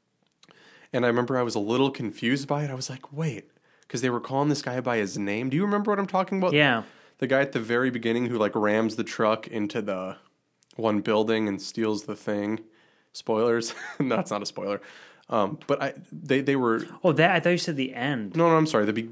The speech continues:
Speaker 1: the very beginning.
Speaker 2: The very beginning. No, yeah, I know who that is.
Speaker 1: Okay.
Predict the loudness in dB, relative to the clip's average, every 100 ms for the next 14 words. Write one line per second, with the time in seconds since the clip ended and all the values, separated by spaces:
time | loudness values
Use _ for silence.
0 | -6 -4 4 4 4 0 0 0 2 4
1 | 2 2 0 0 -2 2 2 4 0 0
2 | -4 -4 -6 -8 -10 -16 -18 -20 _ _
3 | _ _ -8 -6 -6